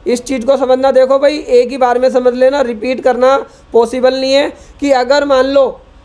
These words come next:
अगर मान लो B कोई, ठीक है ना, B कोई rent ए gap की service दे रहा है और service देने के लिए उसने सी से कोई service ली, सी से कोई service ली और B पर जो जीएसटी rate है वो पाँच परसेंट का है,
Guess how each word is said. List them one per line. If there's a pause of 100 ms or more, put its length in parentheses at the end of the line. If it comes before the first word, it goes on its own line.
(120)
अगर
मान
लो (300)
B
कोई, (500)
ठीक
है
ना, (200)
B
कोई
rent
ए
gap
की
service
दे
रहा
है (240)
और
service
देने
के
लिए
उसने
सी
से
कोई
service
ली, (680)
सी
से
कोई
service
ली
और
B
पर
जो
जीएसटी
rate
है
वो
पाँच
परसेंट
का
है,